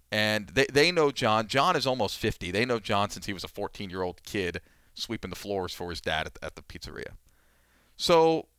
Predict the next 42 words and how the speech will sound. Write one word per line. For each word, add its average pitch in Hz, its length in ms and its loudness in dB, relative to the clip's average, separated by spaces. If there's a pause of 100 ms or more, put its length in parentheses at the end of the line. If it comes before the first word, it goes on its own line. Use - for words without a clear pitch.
(220)
there's 170 220 4
very 226 300 6
few 175 180 -8
places 127 460 0
in 104 80 -8
life 92 260 0
that 95 100 -4
you 110 140 -6
can 104 160 -10
call 107 340 2
up. 80 240 -2
They, 156 140 -2
they're 185 220 0
very 151 340 6
old 135 180 4
school. - 200 -6
For 107 160 -2
a 95 40 0
while, 110 280 6
they 110 100 2
didn't 104 180 -2
take 92 180 -2
credit 123 260 2
cards. 135 320 2
For 95 160 0
a 85 40 0
while, 101 320 6
they 98 120 0
didn't 98 200 -4
do 101 100 -4
deliveries. 131 640 0 (280)
They 110 140 2
stick, - 320 0 (160)
they 117 120 0
strict - 400 -4
almost, 110 460 -4
uh, 90 280 4
stick - 260 2
almost 110 200 -2
strictly 143 320 -2
to 127 60 4
pizza. 87 420 -4